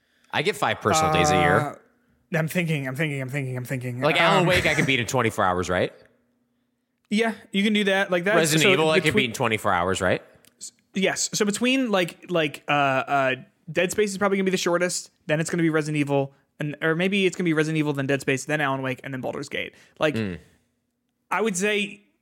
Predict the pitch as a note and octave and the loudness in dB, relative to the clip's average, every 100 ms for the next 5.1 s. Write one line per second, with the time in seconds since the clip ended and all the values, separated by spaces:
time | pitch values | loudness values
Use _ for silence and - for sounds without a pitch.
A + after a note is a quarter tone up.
0 | _ _ _ _ _ - F3 F#3 G3+ G3 | _ _ _ _ _ -10 -4 0 0 0
1 | E3+ E3+ C#3+ B2 B2 - _ _ _ _ | 0 0 -2 -6 -12 -18 _ _ _ _
2 | _ - - E3+ E3 D3 D#3+ C#3 D3 C#3+ | _ -14 -2 0 0 0 -2 0 -2 -2
3 | C#3+ - B2 B2 - _ _ _ _ E3 | -4 -2 -2 -2 -6 _ _ _ _ -4
4 | D3+ D3+ C#3+ C#3+ D3+ C#3 C3 - C#3+ A#2+ | 0 0 -2 -2 -2 0 -2 -2 0 0
5 | B2 | 0